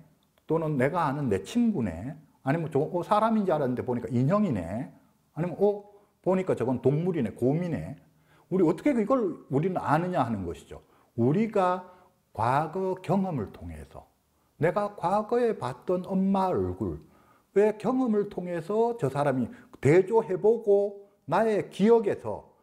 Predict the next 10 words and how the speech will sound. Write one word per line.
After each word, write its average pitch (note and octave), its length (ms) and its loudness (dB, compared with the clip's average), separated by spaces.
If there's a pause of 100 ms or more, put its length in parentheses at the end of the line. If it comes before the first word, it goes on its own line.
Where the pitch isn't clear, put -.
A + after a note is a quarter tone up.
(240)
과거 G#3 420 -2
경험을 A3 480 2
통해서 F#3 320 0
이게 E3+ 180 0
기억에 A3 400 2
저장돼 F#3+ 460 2
있던 F3+ 280 -2
걸 D#3+ 180 -4
끄집어 A3 340 0
올려서 A3 880 0